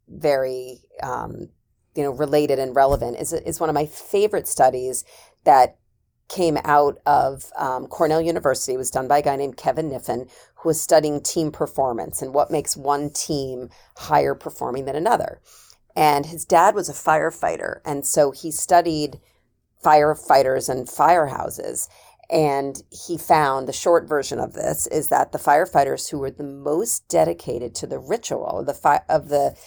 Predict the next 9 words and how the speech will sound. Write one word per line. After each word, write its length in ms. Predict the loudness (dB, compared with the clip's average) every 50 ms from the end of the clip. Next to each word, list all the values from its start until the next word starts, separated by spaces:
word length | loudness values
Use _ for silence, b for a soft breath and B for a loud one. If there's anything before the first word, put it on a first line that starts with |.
| B B B
firehouse 840 | -16 -12 -2 2 4 4 4 4 2 0 0 2 2 2 2 0 -6
meal, 540 | -6 -4 -4 0 0 0 0 0 -4 -6 -8
of 100 | -6 -4
sitting 480 | -2 0 0 2 4 4 4 2 2 0
around 280 | 0 0 0 0 0
the 60 | -2 -4
table, 720 | -6 -8 -8 -6 -4 -4 -4 -6 -6 -8 -8 -10 b b b b b b b b _ -6
you 80 | -4
know, 200 | -4 -4 -4 -6